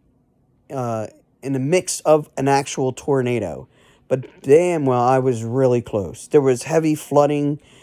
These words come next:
and everything. Um, people were, like, the water was up to people's rooftops. Um, and it was just really dangerous.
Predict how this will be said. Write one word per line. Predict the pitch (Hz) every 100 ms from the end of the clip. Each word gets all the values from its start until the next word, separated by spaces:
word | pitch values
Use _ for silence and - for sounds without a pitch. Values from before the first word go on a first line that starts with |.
| _ _
and | 135
everything. | 131 123 123 135 123 120 113 - _ _ _
Um, | 117 113 110 104 101 110 117 _ _ _ _ _ _ _ _ _
people | 151 143 127 120 113 - -
were, | 123 113 107 -
like, | 110 92 - _ _ -
the | 127
water | 120 78 107 139 139
was | 127 120
up | 131 -
to | 123
people's | 101 131 123 110
rooftops. | 117 113 - 104 110 - - - _ _ _ _ -
Um, | 113 107 107 104 104 _ _ _ _ _ _ _ - -
and | 127 120 117 -
it |
was | 175 196
just | 208 - -
really | 160 160
dangerous. | 147 139 196 147 85 -